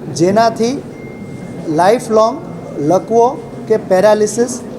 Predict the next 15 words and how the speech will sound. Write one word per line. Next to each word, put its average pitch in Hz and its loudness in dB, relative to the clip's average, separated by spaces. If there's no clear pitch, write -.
કે 254 4
ખોડખાપણ 220 2
રહેવાની 208 2
શક્યતાઓ 220 2
આપણે 208 2
બહુ 196 6
જ 196 -2
ઓછી 190 2
કરી 165 2
શકીએ 151 -2
છીએ, 185 -2
જો 196 4
એને 220 0
તાત્કાલિક 190 2
સારવાર 170 2